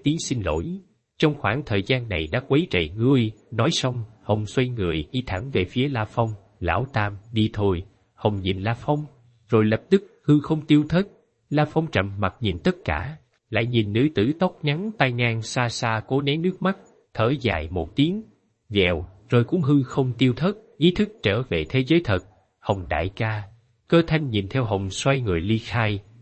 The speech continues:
biến mất trong nháy mắt. Trong đầu không khỏi vang vọng câu cuối cùng Hồng nói,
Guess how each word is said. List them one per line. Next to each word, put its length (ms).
biến 240
mất 240
trong 160
nháy 180
mắt. 160
Trong 220
đầu 260
không 220
khỏi 420
vang 200
vọng 360
câu 220
cuối 220
cùng 200
Hồng 260
nói, 340